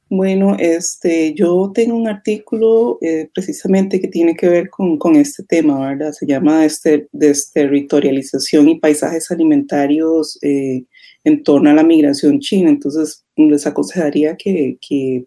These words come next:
pudieran leerlo, ¿verdad? Para, para que pudieran refrescar, pues, todo esto que dije así y que, que,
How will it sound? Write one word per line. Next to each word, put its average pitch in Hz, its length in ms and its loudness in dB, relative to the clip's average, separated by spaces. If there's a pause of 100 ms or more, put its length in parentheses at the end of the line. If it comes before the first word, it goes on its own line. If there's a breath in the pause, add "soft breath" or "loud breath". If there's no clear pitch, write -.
(100)
pudieran 147 400 4
leerlo, 175 540 0
¿verdad? 196 300 -8
Para, 131 300 -8 (640 soft breath)
para 139 280 2
que - 240 -6
pudieran 151 300 6
refrescar, 180 520 0
pues, - 200 -4
todo 170 280 4
esto 185 240 0
que 185 140 2
dije 190 300 4
así 180 380 0
y - 60 -6
que, - 240 -6
que, 135 440 -2